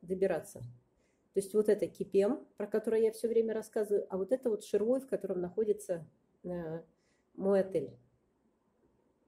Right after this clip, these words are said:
То есть это вот расстояние до моря, вот расстояние до первых русских,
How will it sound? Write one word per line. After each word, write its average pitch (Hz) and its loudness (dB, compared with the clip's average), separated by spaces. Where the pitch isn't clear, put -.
То - -4
есть - -6
это 226 2
вот 208 4
расстояние 180 0
до 175 -4
моря, 185 2
вот 208 4
расстояние 190 4
до 180 4
первых 175 0
русских, 240 -2